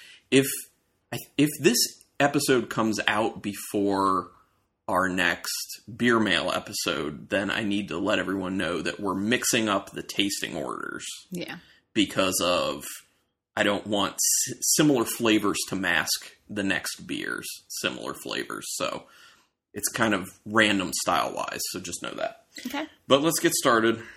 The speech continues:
Speaker 2: Okay.
Speaker 1: This is, this is one, like, I wanna be excited for, but I'm not that excited for because of the style.
Speaker 2: Oh, this is the one that you're not that excited.
Speaker 1: One of 'em.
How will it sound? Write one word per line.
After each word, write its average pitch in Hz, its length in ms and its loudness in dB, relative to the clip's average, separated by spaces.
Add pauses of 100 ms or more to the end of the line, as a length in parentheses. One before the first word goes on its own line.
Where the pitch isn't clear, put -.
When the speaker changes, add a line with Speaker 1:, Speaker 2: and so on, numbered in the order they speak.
(540)
Speaker 2:
Okay. 113 120 -6
Speaker 1:
This 151 180 6
is, 190 100 0
this 220 200 2
is 208 120 -2
one, 185 400 2
like, 131 360 2
I 117 80 -2
wanna 120 280 4
be 139 100 6
excited 139 480 0
for, 131 160 2
but - 160 -2
I'm 90 180 0
not 95 260 0
that 95 100 2
excited 85 440 -2
for 92 140 -6
because 78 300 -8
of 67 80 -10
the 65 140 -8
style. - 260 -4 (520)
Speaker 2:
Oh, 196 80 2
this 175 220 -2
is 175 140 -6
the 175 80 -2
one 156 140 -2
that - 80 -8
you're 156 100 -6
not 147 180 -6
that - 120 -8
excited. 104 420 -6
Speaker 1:
One 98 220 2
of - 120 -8
'em. - 160 -14